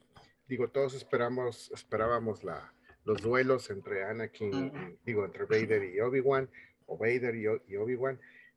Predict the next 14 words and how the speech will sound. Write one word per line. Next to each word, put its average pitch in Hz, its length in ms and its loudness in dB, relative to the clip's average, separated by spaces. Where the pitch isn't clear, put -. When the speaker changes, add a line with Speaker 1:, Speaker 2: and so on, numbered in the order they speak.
Speaker 1:
y 143 200 0
la 143 140 6
disfrutamos, 147 640 0
pero 127 360 2
yo, 165 220 0
yo, 156 220 -2
yo 143 200 2
me 147 220 2
quedo 135 340 4
con 117 200 -4
algo 123 400 0
que 113 100 -2
me, 101 320 -2
eh, 95 460 -6